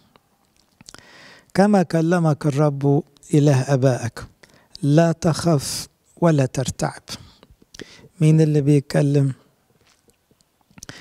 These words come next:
موسى بيكلم الشعب، وبيكلمهم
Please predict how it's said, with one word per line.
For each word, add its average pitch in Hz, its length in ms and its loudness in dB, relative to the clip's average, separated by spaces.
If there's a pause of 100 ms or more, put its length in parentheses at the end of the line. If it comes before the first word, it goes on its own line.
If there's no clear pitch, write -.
(280)
موسى 175 360 2
بيكلم 151 560 0
الشعب، 156 440 -2 (500)
وبيكلمهم 156 920 0